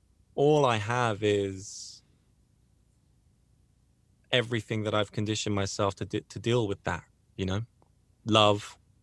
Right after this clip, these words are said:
fight it, show that you're more powerful, and ultimately don't give something what it wants. If you're, there was a, there was a book that I read,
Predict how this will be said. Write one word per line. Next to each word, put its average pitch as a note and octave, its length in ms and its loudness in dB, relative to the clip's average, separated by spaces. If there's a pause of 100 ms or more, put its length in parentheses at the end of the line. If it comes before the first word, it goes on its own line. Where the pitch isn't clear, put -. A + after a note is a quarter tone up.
(240)
fight G#2 440 0
it, G2+ 180 2 (1120)
show A2 360 2
that G#2 140 2
you're G#2+ 160 2
more G#2 160 -4
powerful, G2 580 -4 (1040)
and A#2 160 2
ultimately A#2+ 520 4
don't A#2+ 480 2
give A2 400 -2
something A2 400 -6
what A2+ 140 0
it - 80 -6
wants. D#3 300 -4
If - 160 -2
you're, F3 280 2 (1400)
there E3+ 80 4
was D3+ 140 6
a, C3 80 0 (480)
there C#3 140 2
was C#3 80 0
a A#2 60 -6
book D#3 280 2
that - 120 0
I A2+ 80 4
read, G#2 420 0